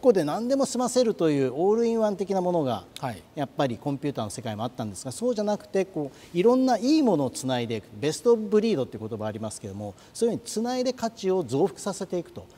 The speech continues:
Speaker 1: いうところに価値が出てくると考えたので、まあ、創業の時から今まで一貫してつなぐというのがキーワードです。
Speaker 2: 今つながんなかったら仕事になんないですもんね。
Speaker 1: まあ、そうですね。
Speaker 2: ええ。
Speaker 1: 今や、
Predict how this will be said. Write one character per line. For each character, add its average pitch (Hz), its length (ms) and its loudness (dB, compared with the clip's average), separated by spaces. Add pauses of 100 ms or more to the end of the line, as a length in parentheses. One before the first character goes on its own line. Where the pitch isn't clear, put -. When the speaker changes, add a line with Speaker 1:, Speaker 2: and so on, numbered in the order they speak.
(120)
Speaker 1:
い 170 60 -2
う 175 80 0
と 185 100 -6
こ 214 120 -2
ろ 240 40 0
に 233 80 -6
価 170 160 -6
値 - 80 -6
が 139 100 0
出 120 120 -4
て 123 100 -6
く 127 100 -10
る 113 80 -6
と 151 140 -6
考 139 280 -6
え 123 120 0
た 113 140 -6
の 107 160 -8
で、 156 200 -2 (220)
ま 185 80 -4
あ、 - 20 0
創 190 220 4
業 190 80 4
の 190 80 2
時 165 160 0
か 160 80 2
ら 123 80 4
今 135 180 2
ま 139 120 0
で 98 60 -8
一 113 120 -10 (100)
貫 196 280 -4
し - 80 -10
て 185 180 -4
つ - 160 -10
な 143 140 -2
ぐ 127 100 -4
と - 160 -10
い 139 40 -4
う - 20 -4
の 202 80 -4
が 165 200 -4
キ - 120 -12
ー 110 40 -8
ワ 95 120 -12
ー - 20 -20
ド 80 80 -20
で - 160 -20
す。 - 240 -18
Speaker 2:
今 202 220 0
つ - 160 -2
な 240 120 2
が 294 120 2
ん 302 80 -2
な 302 80 0
か 277 80 4
っ - 40 -4
た - 80 -2
ら 123 60 -2
仕 175 100 -6
事 214 200 0
に 233 80 0
な 247 60 0
ん 233 40 -2
な - 80 -6
い - 20 -6
で - 20 -6
す 226 40 -6
も 220 60 4
ん - 0 -
ね。 - 0 -
Speaker 1:
ま - 0 -
あ、 208 40 0
そ 262 140 4
う - 20 2
で 196 80 4
す - 120 -2
ね。 147 240 2
Speaker 2:
え 120 320 -8
え。 - 80 -20
Speaker 1:
今 269 240 6
や、 139 360 6